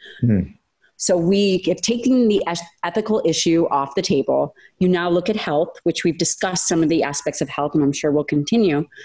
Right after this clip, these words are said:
Speaker 2: And then you have this environmental issue. And everyone who hears about beef says, "Well, I'm not eating that. It's bad for the environment." That is completely false. Beef in the U S,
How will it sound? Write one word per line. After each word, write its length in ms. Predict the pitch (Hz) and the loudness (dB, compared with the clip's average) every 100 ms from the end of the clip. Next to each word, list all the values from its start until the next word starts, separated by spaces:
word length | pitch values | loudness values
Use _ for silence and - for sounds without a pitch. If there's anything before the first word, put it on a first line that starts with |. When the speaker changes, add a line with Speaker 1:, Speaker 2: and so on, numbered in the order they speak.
| - - _ | -20 -20 _
Speaker 2:
And 140 | 190 214 | 0 2
then 140 | 311 | 4
you 80 | 269 | 4
have 260 | 202 202 | 2 2
this 160 | 180 170 | 0 2
environmental 920 | 175 147 156 156 151 147 139 - - _ | 2 2 0 2 2 2 0 -4 -6 _
issue. 340 | 151 - - - _ _ _ _ _ - _ _ _ - | -2 -2 -2 -4 _ _ _ _ _ -20 _ _ _ -6
And 360 | 170 165 165 - _ | -2 -2 -2 -6 _
everyone 460 | 185 208 277 262 262 | -4 0 2 4 2
who 60 | 233 | 2
hears 360 | - 196 185 | 0 0 2
about 300 | 175 156 139 | 0 -2 0
beef 440 | 151 160 254 - - _ _ _ | 2 2 0 -4 -20 _ _ _
says, 440 | - 180 156 151 | -4 -2 0 0
"Well, 100 | 151 | 0
I'm 120 | 165 190 | 2 0
not 200 | 170 180 | 0 0
eating 200 | 175 165 | 2 2
that. 100 | 151 | 0
It's 100 | - | -4
bad 240 | 139 131 | -6 -2
for 80 | 147 | 0
the 80 | 139 | 2
environment." 680 | 127 127 90 135 - - - _ _ _ _ _ _ _ _ _ - | 2 0 -2 -2 -4 -16 -20 _ _ _ _ _ _ _ _ _ -4
That 140 | 160 | 0
is 340 | 151 143 - - | 2 0 -8 -8
completely 840 | - 165 156 - 180 190 220 208 190 | -2 0 -2 -2 2 4 2 2 -2
false. 580 | - 120 - - - - _ _ - - | -2 -4 -4 -6 -8 -10 _ _ -20 0
Beef 360 | 208 277 311 | 2 2 2
in 180 | 233 220 | 0 2
the 80 | 202 | 2
U 300 | 165 196 180 | 2 4 4
S, 420 | 143 - - - | 0 -2 -4 -4